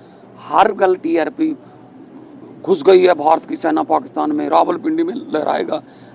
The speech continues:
ਝੰਡਾ", ਮਤਲਬ, ਥੋੜ੍ਹਾ ਜਿਹਾ ਇਸ ਗੱਲ ਤੋਂ ਗੁਰੇਜ਼ ਕਰੋ ਕਿ ਇਸ ਪ-, ਮੌਕਾ ਸ-, ਸਾਥ ਦਿਓ, ਘਬਰਾਉਣ ਦੀ ਲੋੜ ਨਹੀਂ। ਉਹ ਤੁਹਾਡੀਆਂ ਖਬਰਾਂ ਸੁਣ ਕੇ ਤੁਰ ਪੈਂਦੇ ਆ ਉੱਧਰ ਨੂੰ ਵੀ ਜੇ ਤੇਲ ਭਰਾ ਲਈਏ ਤਾਂ ਕੰਮ ਖਰਾਬ ਹੋ ਗਿਆ।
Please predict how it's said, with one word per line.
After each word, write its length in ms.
ਝੰਡਾ", 400
ਮਤਲਬ, 220
ਥੋੜ੍ਹਾ 220
ਜਿਹਾ 180
ਇਸ 220
ਗੱਲ 160
ਤੋਂ 180
ਗੁਰੇਜ਼ 360
ਕਰੋ 200
ਕਿ 140
ਇਸ 260
ਪ-, 140
ਮੌਕਾ 420
ਸ-, 140
ਸਾਥ 320
ਦਿਓ, 320
ਘਬਰਾਉਣ 320
ਦੀ 120
ਲੋੜ 240
ਨਹੀਂ। 240
ਉਹ 100
ਤੁਹਾਡੀਆਂ 320
ਖਬਰਾਂ 260
ਸੁਣ 160
ਕੇ 120
ਤੁਰ 140
ਪੈਂਦੇ 260
ਆ 40
ਉੱਧਰ 160
ਨੂੰ 140
ਵੀ 80
ਜੇ 100
ਤੇਲ 240
ਭਰਾ 200
ਲਈਏ 180
ਤਾਂ 120
ਕੰਮ 140
ਖਰਾਬ 240
ਹੋ 100
ਗਿਆ। 220